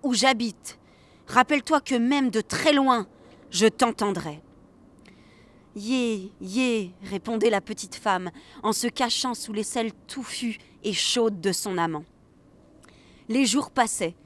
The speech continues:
L'Inuk n'avait toujours pas tué d'ours. Ça le rendait chaque soir de mauvaise humeur. Parfois même, il reniflait. « Tipi, c'est drôle, ça sent bien mauvais ici.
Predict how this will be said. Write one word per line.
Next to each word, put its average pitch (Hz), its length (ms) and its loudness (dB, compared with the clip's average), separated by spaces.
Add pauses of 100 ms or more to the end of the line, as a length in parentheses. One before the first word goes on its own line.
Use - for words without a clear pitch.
(340)
L'Inuk 254 340 2
n'avait 226 220 0
toujours 277 320 -4
pas 269 160 2
tué 233 240 -2
d'ours. - 480 -8 (560)
Ça - 200 0
le 254 100 6
rendait 285 280 2
chaque 294 240 -2
soir 302 280 2
de 233 100 2
mauvaise 233 420 2
humeur. 165 460 -6 (400)
Parfois 294 320 2
même, 294 220 2
il 247 100 2
reniflait. « 220 600 -2 (800)
Tipi, 311 380 2 (1160)
c'est 254 200 0
drôle, 233 320 8
ça 240 140 2
sent 277 180 2
bien 262 160 4
mauvais 269 280 4
ici. 254 360 -2